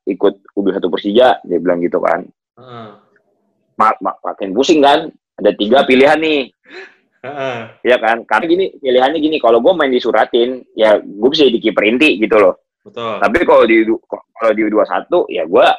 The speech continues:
Speaker 1: cadangan
Speaker 2: Iya.
Speaker 1: pasti gitu loh, cadangan ketiga malah kan.
Speaker 2: Heeh.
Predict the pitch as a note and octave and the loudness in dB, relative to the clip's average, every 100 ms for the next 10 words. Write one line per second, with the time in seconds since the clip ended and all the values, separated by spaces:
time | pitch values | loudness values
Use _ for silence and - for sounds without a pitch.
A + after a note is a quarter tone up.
0 | _ F2 D#2+ B2 D#3 C3 C#3 - C3 C3 | _ -4 0 2 2 0 -2 -2 -2 0
1 | G#2+ G2 F2+ F2 - G#2+ A2 G#2+ G#2+ C#3 | -4 -6 -8 -6 -2 0 0 -4 -2 0
2 | C#3+ D3+ C3 B2+ A2+ G#2 A#2+ - _ _ | 2 4 4 2 2 0 -4 -6 _ _
3 | _ _ G#2+ A2 | _ _ -20 -20